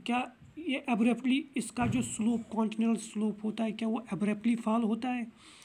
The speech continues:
तो इसका जो चौथा ऑप्शन है all of above, तो इनमें से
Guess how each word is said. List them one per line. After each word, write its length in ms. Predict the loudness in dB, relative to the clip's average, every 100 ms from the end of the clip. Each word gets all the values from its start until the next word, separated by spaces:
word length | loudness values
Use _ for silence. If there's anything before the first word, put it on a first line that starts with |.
| -20 -20 _ -10
तो 120 | -4
इसका 300 | -4 -4 -2
जो 260 | 0 -2 -6 -16 _ _ _ _ _ -4
चौथा 300 | 2 2 2
ऑप्शन 420 | 0 0 -2 0
है 140 | 0 2
all 220 | 2 2 0
of 80 | -4
above, 200 | -6 -6 -10 -18 _ _ _ _ -20 _ -20 -10 0
तो 60 |
इनमें 260 | 4 6 6
से 120 | 2